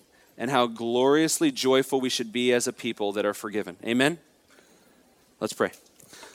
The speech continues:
Lord, I will be brief 'cause I don't wanna be inconsiderate to the next class, but man, Lord, thank you for a penetrating exposition from a great preacher, preacher named Peter, who laid out for us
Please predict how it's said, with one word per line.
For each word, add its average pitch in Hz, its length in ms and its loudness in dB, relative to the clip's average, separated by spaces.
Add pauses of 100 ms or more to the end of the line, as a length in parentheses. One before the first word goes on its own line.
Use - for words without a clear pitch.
(120)
Lord, 143 340 6
I 117 180 -4
will 120 100 -2
be 117 120 -4
brief 147 440 4
'cause 123 160 -2
I 120 80 4
don't 123 160 4
wanna 123 160 0
be 120 320 -2 (180)
inconsiderate 147 720 0
to 135 100 -2
the 123 40 2
next 120 220 -2
class, 135 480 0
but - 240 -6
man, 120 380 -2
Lord, 127 320 0 (440)
thank 151 400 2
you 160 260 4
for 110 440 2 (560)
a 110 120 -2
penetrating 165 840 2
exposition 127 760 -2
from 113 220 -4
a 104 40 0
great 120 400 0
preacher, 123 520 -4
preacher 131 340 -2
named 113 240 -2
Peter, 110 320 -4 (920)
who 131 140 0
laid 135 380 6
out 156 220 6
for 143 180 4
us 123 400 4